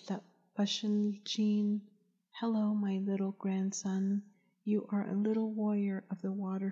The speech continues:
flows together people. You are born for a soldier. Hashkeh Yishnapa heard some of his people gasp,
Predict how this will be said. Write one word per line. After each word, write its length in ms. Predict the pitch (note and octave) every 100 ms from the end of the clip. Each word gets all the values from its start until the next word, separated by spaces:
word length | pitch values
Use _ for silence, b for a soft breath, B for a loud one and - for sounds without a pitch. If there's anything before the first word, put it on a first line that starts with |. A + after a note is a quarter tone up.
| -
flows 320 | G3 G3 G3+
together 480 | - G3+ G3 F#3 F#3+
people. 640 | F#3+ G3 F3+ F#3 F#3 F#3 - _ _ _ _ _ _
You 180 | G#3+ G#3+
are 140 | G3+ F#3+
born 500 | - F#3+ F#3+ G3 F#3 _
for 140 | F#3
a 80 | -
soldier. 760 | G3 - G3 G3 G3 F#3+ F#3 F3+ _ _ _ _ _ _ _ -
Hashkeh 520 | G#3 - - A3+ A3 -
Yishnapa 880 | G#3+ G#3 - G3+ G3+ - G3 G3 -
heard 360 | - G#3+ G#3+
some 200 | - G3+
of 140 | G3+ G3+
his 220 | G3+ -
people 460 | - G#3 - G3 -
gasp, 540 | G#3 G3 G3 - -